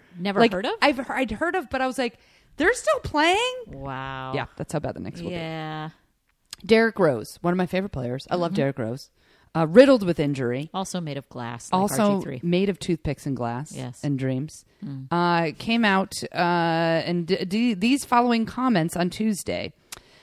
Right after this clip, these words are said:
Speaker 2: Rose, "I know a lot of people get mad when they see me sit out or whatever, but I think a lot of people don't understand that when I sit out, it's not because of this year.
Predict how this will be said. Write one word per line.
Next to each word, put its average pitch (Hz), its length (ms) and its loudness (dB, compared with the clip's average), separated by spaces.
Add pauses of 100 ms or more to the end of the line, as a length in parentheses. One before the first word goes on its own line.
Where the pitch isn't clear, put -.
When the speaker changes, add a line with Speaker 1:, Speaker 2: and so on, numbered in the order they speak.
(180)
Speaker 2:
Rose, 185 640 4
"I 170 100 0
know 180 160 2
a - 20 2
lot 180 200 2
of 175 80 -4
people 170 240 -4
get 160 160 -2
mad 202 580 -2
when 160 140 0
they 143 80 -2
see 185 260 -6
me 175 140 -2
sit 180 260 -4
out 170 260 0
or 175 160 2
whatever, 175 440 0
but 170 120 -4
I 151 60 2
think 170 220 -6
a 160 40 -8
lot 175 220 -4
of 196 140 -8
people 190 280 -4
don't 175 240 2
understand 165 920 -2 (500)
that 180 140 2
when 208 120 0
I 196 60 0
sit 302 340 -2
out, 247 260 0
it's - 200 -6
not 262 160 -2
because 240 320 -2
of 180 140 -4
this 247 260 -4
year. 147 400 -4